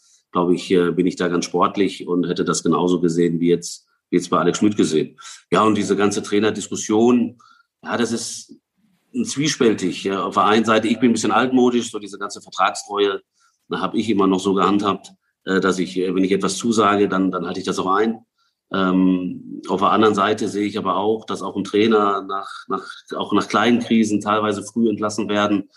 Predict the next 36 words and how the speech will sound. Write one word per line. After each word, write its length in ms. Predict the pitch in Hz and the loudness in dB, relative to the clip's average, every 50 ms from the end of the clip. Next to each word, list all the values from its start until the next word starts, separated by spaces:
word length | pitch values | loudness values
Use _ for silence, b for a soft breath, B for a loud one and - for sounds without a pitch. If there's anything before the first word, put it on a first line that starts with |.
| B B B B B B B _ - | B B B B B B B _ -4
ähm, 800 | 104 101 98 98 98 98 98 98 98 95 98 98 95 95 87 - | 0 2 2 2 2 2 2 2 2 2 2 0 0 -2 -4 -6
die 120 | - 101 | -8 -6
Vereine 600 | - - 101 92 101 110 110 110 107 104 101 95 95 | -4 -2 0 2 2 2 4 4 4 2 2 0 -2
das 220 | 104 104 - - | -4 -6 -6 -8
im 200 | - 110 104 101 | -8 -4 -4 -2
Grunde 260 | 95 104 107 110 104 95 | 0 0 2 2 2 2
dann 140 | 101 101 | 2 0
auch 200 | 101 104 107 - | 0 -2 -2 0
nicht 180 | 117 104 110 - | -2 -2 -2 0
kümmert, 480 | - 110 110 104 101 101 98 - - 104 | 0 2 4 4 2 2 0 -2 -4 -4
äh, 40 | |
was 540 | 101 98 98 95 98 98 95 95 95 95 - | -2 0 0 0 0 -2 -2 -2 -4 -4 -6
aus 180 | - 95 95 - | -10 -14 -14 -14
dem 120 | 95 92 | -16 -16
Trainer 380 | - - 104 107 107 98 92 95 | -8 -4 -2 0 0 -2 -2 -4
wird 160 | 98 95 95 | -6 -6 -6
oder 240 | 92 95 95 92 90 | -8 -10 -10 -10 -12
wieder 520 | 95 92 104 98 98 95 95 95 95 92 - _ _ _ | -10 -8 -6 -6 -4 -6 -6 -8 -10 -14 -16 _ _ _
möglicherweise 580 | 101 101 98 95 92 101 95 98 95 92 98 | -4 -4 -4 -2 -4 -2 0 0 0 0 2
der 100 | 95 98 | 0 0
Ruf 360 | 92 95 104 113 110 - - B B B B B B B B B B B - | 0 0 -2 -4 -4 -4 -6 B B B B B B B B B B B -2
möglicherweise 520 | 104 101 101 101 101 92 98 98 95 98 | 0 2 2 2 2 2 2 2 2 2
beschädigt 520 | 92 98 - - 113 110 113 110 - - - | 0 0 0 2 2 2 4 2 0 0 -2
ist. 260 | 104 101 - - - | -2 -2 -2 -4 -4
Und, 320 | - 98 95 95 98 95 | -2 -2 -2 0 -2 -2
und 140 | 95 101 104 | -2 0 0
jetzt 160 | 107 107 - | 0 0 0
gibt's 180 | - 110 - - | -2 -2 -4 -2
Trainer, 280 | - 104 107 110 110 | 0 2 2 4 4
die 100 | 110 104 | 2 2
von 140 | 104 107 95 | 0 -2 -2
sich 160 | 101 110 113 | -2 -4 -4
aus 140 | 113 107 107 | -6 -4 -2
sagen, 320 | 110 101 104 107 107 110 110 | 0 0 0 0 0 -2 -4
"Na 120 | 110 110 | -4 -2
ja, 180 | 110 110 110 110 | -2 -2 -2 -4